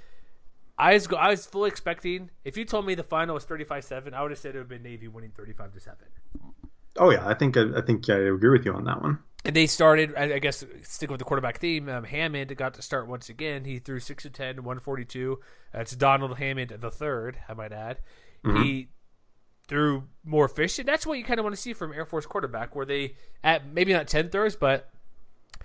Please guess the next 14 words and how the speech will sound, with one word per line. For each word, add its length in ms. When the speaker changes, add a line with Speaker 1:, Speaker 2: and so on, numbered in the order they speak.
Speaker 1:
that's 180
what, 240
se-, 920
uh, 40
twenty-five 680
yards 300
a, 80
a, 320
a 40
completion, 520
fourteen 380
yards 260
an 60
attempt. 440